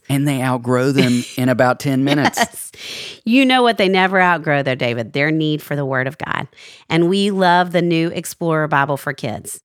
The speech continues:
Speaker 1: Now, that would make a great baby shower gift.
Speaker 2: It sure would. It's the clear language of the Christian Standard Bible translation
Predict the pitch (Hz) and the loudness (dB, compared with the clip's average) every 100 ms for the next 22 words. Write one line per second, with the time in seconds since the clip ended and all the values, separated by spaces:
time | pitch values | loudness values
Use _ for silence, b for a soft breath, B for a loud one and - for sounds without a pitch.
0 | _ 92 98 98 92 95 107 113 117 113 | _ -6 -2 -2 -4 0 2 2 2 0
1 | 104 104 95 - 101 90 98 95 90 82 | 0 -2 -2 -4 -6 -4 -4 -2 -2 -4
2 | 87 82 - - 90 95 - - 202 - | -6 -6 -6 -4 -4 -6 -8 -6 -6 -6
3 | - - 202 202 202 202 220 214 185 165 | -8 -10 -8 -8 -8 -6 -6 -4 -4 -4
4 | - - - 190 - 208 233 220 190 180 | -6 -4 -6 -6 -2 0 0 0 0 0
5 | 170 175 165 160 - 190 - 226 - 185 | -2 -6 -6 -8 -6 -8 -6 -6 -4 -2
6 | 185 190 170 156 175 165 - 160 151 147 | -2 -2 0 0 0 -6 -4 -4 -4 -4
7 | 135 151 131 | -4 -4 -6